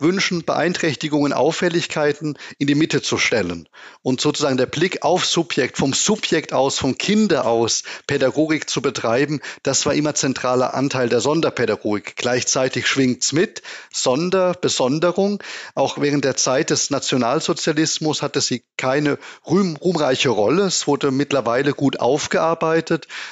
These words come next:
aber auch da liegt natürlich ein Schleier über dieser Disziplin. Und wie ich sie vertrete als Pädagogik bei Verhaltensstörungen, das heißt hier in der Schweiz ein bisschen anders, können wir vielleicht noch drauf zu sprechen kommen, auch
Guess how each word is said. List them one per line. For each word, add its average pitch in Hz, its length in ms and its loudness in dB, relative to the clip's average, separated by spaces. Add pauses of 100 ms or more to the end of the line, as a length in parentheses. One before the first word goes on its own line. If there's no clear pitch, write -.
(120)
aber 139 220 0
auch 135 120 0
da 143 140 0
liegt 165 280 -2
natürlich 131 420 0
ein 123 100 -2
Schleier 135 400 2
über 175 240 2
dieser 160 320 -2
Disziplin. 139 760 0 (360)
Und 131 280 0
wie 143 120 4
ich - 160 0
sie 202 120 2
vertrete 123 520 0
als 113 200 -2
Pädagogik 135 600 -2
bei 123 160 -2
Verhaltensstörungen, 170 1000 0
das 131 220 0
heißt 123 300 0
hier 135 240 2 (580)
in 139 60 -12
der 120 140 0
Schweiz 127 400 2
ein 131 100 0
bisschen 123 360 0
anders, 175 680 -2
können 123 140 -4
wir 107 40 -4
vielleicht 127 220 -2
noch 117 100 -4
drauf 131 220 0
zu - 140 -4
sprechen 151 400 -4
kommen, 151 240 -2
auch - 240 -4